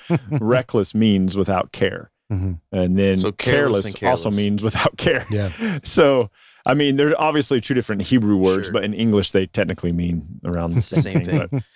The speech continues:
Speaker 3: So care-, I'm guessing careless is more so, like, a general life perspective than it is, like, "I don't care in this moment."
Speaker 2: Yeah.
Speaker 3: 'Cause I can think about a lot of times when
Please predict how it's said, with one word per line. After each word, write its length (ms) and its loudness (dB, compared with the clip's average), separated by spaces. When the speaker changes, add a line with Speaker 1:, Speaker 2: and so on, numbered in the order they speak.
Speaker 3:
So 180 2
care-, 260 2
I'm 180 -2
guessing 340 -2
careless 500 0
is 160 -6
more 300 2
so, 420 2
like, 220 0
a 80 0
general 440 -2
life 440 -2
perspective 580 -4
than 160 -2
it 100 -2
is, 220 -2
like, 400 -4
"I 80 0
don't 200 -2
care 240 0
in 80 0
this 180 -4
moment." 580 -6
Speaker 2:
Yeah. 280 0
Speaker 3:
'Cause 100 -4
I 60 2
can 80 0
think 120 2
about 180 2
a 40 0
lot 200 2
of 40 -10
times 280 -10
when 100 -4